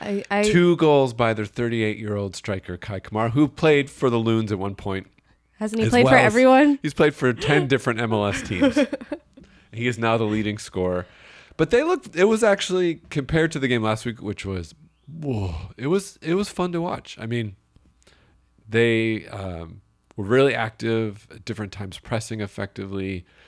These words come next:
Speaker 2: Uh, they looked dangerous the whole game. So it was a fun game.
Speaker 1: That's
Speaker 2: I, I can't believe how good it makes me feel. It's so silly.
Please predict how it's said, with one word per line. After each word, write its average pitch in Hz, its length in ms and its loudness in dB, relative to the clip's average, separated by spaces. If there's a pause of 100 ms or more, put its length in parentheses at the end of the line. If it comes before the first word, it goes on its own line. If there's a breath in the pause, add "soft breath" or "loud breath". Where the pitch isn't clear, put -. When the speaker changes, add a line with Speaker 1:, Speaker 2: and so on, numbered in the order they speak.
(400 soft breath)
Speaker 2:
Uh, 98 100 -12
they 98 200 -8
looked 104 220 -6
dangerous 98 360 -8
the 90 140 -12
whole 92 180 -8
game. 98 300 -10
So - 120 -10
it 247 60 -6
was 254 140 -6
a 240 40 -8
fun 233 260 -8
game. - 260 -8
Speaker 1:
That's - 260 -10 (260)
Speaker 2:
I, - 60 -14
I 127 60 -10
can't 170 260 -6
believe 160 220 0
how 131 340 -6
good 127 160 -2
it 120 100 -8
makes 90 280 -16
me 80 80 -16
feel. 87 220 -14
It's - 100 -20
so 143 180 -10
silly. - 380 -12